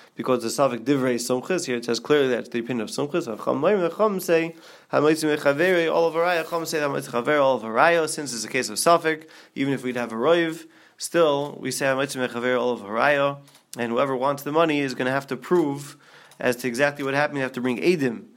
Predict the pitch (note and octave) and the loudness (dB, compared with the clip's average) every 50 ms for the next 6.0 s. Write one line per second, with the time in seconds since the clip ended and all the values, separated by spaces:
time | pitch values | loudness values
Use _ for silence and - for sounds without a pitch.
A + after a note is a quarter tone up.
0 | _ - - - - _ - A#2+ C3+ C#3+ D3 B2+ A2+ - - - B2+ A#2+ A#2 A#2+ | _ -20 -20 -20 -20 _ -4 -2 0 2 0 0 -2 -4 -6 -4 -2 -2 -2 -4
1 | A#2 A#2 B2+ C#3+ D3 D3 C3+ B2 A#2 A#2 - B2 C#3 C#3+ C#3 C#3+ C3 A#2 A2+ G#2 | -4 -2 0 0 2 0 0 -4 -6 -6 -2 -2 -2 -2 -2 -4 -4 -6 -6 -8
2 | - - - - - - _ - A#2+ A2+ A#2 - - - E3+ G3 F3+ D3+ C#3 - | -10 -14 -20 -20 -20 -20 _ -6 -6 -6 -6 -6 0 2 4 4 4 4 2 0
3 | C3 B2 B2 A#2+ C3+ C3+ C3 B2+ A#2+ A#2 G#2+ A#2+ A#2 B2 C#3+ D3 C#3 B2 A#2 A2+ | -4 -6 -6 -4 -4 -4 -4 -4 -6 -6 -6 -4 -2 0 2 2 2 0 -2 -4
4 | A#2 - - D#3+ D#3+ D3+ C3+ A#2+ A2 - A2+ A#2 A#2 B2+ C#3 C3+ C3 - B2 A#2+ | -4 0 2 4 4 4 4 0 -4 -6 -4 -2 0 0 0 -2 -2 -4 -6 -6
5 | A#2 G#2+ G#2 A#2 A2+ A2 G#2+ - - A#2+ C3+ D3 D3+ D#3+ E3+ F3 F3 F3 F3 F3 | -6 -6 -6 -6 -4 -4 -4 -2 -2 -2 0 0 0 2 2 2 2 0 -2 -6